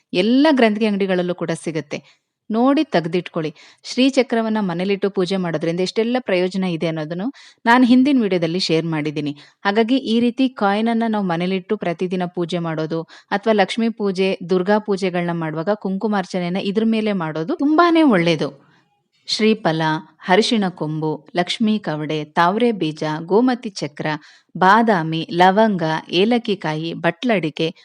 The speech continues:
ಮತ್ತೆ ಗುಂಡಡಿಕೆ, ಇದೆಲ್ಲ ಕೂಡ ಲಕ್ಷ್ಮಿಗೆ ಪ್ರಿಯವಾದಂಥ ವಸ್ತುಗಳು. ಇನ್ನು ಇದ್ರ ಜೊತೆಗೆ ಡ್ರೈ ಫ್ರೂಟ್ಸ್‌ಗಳನ್ನ, ಖರ್ಜೂರನೂ ಕೂಡ ಸೇರಿಸ್ಕೋಬೇಕು. ಅದೆಲ್ಲನೂ ಕೂಡ ಇಟ್ಕೋಬೇಕು.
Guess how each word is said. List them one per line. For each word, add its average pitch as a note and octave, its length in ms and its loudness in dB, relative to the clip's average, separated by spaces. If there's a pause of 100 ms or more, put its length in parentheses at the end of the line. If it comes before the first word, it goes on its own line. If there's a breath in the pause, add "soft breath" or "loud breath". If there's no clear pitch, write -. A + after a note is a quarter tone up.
(120)
ಮತ್ತೆ G#3+ 220 2
ಗುಂಡಡಿಕೆ, F#3 760 0 (260 soft breath)
ಇದೆಲ್ಲ A3+ 580 2
ಕೂಡ C4+ 260 0
ಲಕ್ಷ್ಮಿಗೆ G3 440 -4
ಪ್ರಿಯವಾದಂಥ D#3+ 600 -6
ವಸ್ತುಗಳು. D3 500 -8 (260 soft breath)
ಇನ್ನು B3+ 220 0
ಇದ್ರ A3+ 160 2
ಜೊತೆಗೆ F3 420 -2
ಡ್ರೈ F3 240 0
ಫ್ರೂಟ್ಸ್‌ಗಳನ್ನ, F3+ 640 -4
ಖರ್ಜೂರನೂ G#3 640 0
ಕೂಡ F3+ 200 -8
ಸೇರಿಸ್ಕೋಬೇಕು. D#3+ 800 -6 (320 soft breath)
ಅದೆಲ್ಲನೂ F3+ 520 0
ಕೂಡ G#3+ 160 0
ಇಟ್ಕೋಬೇಕು. D#3+ 640 -6